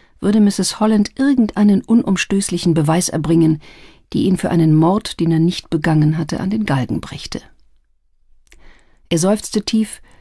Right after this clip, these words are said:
zog sofort seinen Anzug aus und einen neuen dunkelblauen an.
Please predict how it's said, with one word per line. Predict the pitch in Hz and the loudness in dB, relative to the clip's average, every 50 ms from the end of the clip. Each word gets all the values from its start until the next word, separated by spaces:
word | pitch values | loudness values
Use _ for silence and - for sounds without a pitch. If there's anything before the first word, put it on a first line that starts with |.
| _ _ _ _ _ _ _ _ | _ _ _ _ _ _ _ _
zog | - - - 175 - | -6 -4 -4 -2 -2
sofort | - 165 - 208 214 220 - | -4 -2 0 0 0 0 0
seinen | - 202 196 185 - | 2 2 2 2 2
Anzug | - 202 208 - - 202 - - | 2 0 0 0 -2 -4 -4 -2
aus | - 175 185 208 208 - | 0 0 0 0 0 -2
und | - 180 - | -2 -4 -2
einen | - 170 175 175 | 0 0 2 2
neuen | 175 175 170 170 175 175 160 | 4 4 4 4 2 2 2
dunkelblauen | 170 160 151 - 165 156 165 160 165 160 | 0 0 0 -2 -2 -2 0 0 0 0
an. | - - - - - | 0 -2 -6 -6 -8